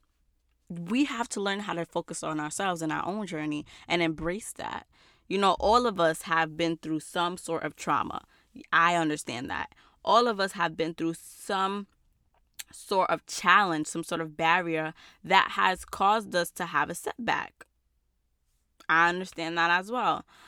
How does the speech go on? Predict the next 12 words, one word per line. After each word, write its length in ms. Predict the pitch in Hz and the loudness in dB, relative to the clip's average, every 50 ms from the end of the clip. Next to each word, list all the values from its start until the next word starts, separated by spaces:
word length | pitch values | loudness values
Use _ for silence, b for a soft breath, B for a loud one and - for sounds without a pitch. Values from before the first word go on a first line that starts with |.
| B B B B B - | B B B B B 0
And 600 | 202 196 190 190 185 185 185 185 180 190 196 - _ _ _ _ _ _ _ _ _ _ _ _ _ _ _ _ _ _ _ _ _ _ _ _ _ _ _ _ _ _ _ _ _ _ - _ - | 2 4 4 4 4 4 2 0 -2 -4 -8 -10 _ _ _ _ _ _ _ _ _ _ _ _ _ _ _ _ _ _ _ _ _ _ _ _ _ _ _ _ _ _ _ _ _ _ -18 _ 4
I 120 | 190 214 214 | 4 4 4
think 240 | - 254 254 220 | 4 -4 -2 0
it's 160 | 233 214 190 185 | 0 -2 -2 -2
really 240 | 190 208 226 226 | -2 -2 -2 -2
important 420 | 208 190 - - 202 - - 185 - | -4 -6 -8 -8 -8 -6 -6 -6 -8
to 100 | - 175 | -10 -10
really 180 | 175 175 175 170 | -6 -6 -6 -6
just 260 | 175 160 - - - | -8 -10 -10 -8 -8
sit 200 | - - - - | -8 -8 -8 -6
back 200 | - - - - - | -4 -4 -4 -4 -4
and, 180 | 170 165 165 | -6 -4 -4